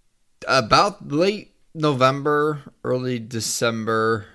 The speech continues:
timeframe, like, Tampa Bay, everyone was, like, kinda counting them out, including myself. And then they just reeled off.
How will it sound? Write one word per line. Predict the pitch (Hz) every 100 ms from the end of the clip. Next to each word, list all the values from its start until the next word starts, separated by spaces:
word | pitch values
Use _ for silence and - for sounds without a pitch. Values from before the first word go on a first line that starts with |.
| _ -
timeframe, | 110 107 - 110 107 107 104
like, | 104 -
Tampa | 117 113 113
Bay, | 98 107 104
everyone | 104 104 107 104
was, | 101 98
like, | 107 -
kinda | 110 110
counting | - 107 107
them | 104 104
out, | 107 -
including | 127 131 160 165
myself. | 170 165 156 147 - - - - - - - - _ 120
And | 120
then | 135
they | 165
just | 147 120 101
reeled | 110 127 123
off. | 120 120 - - -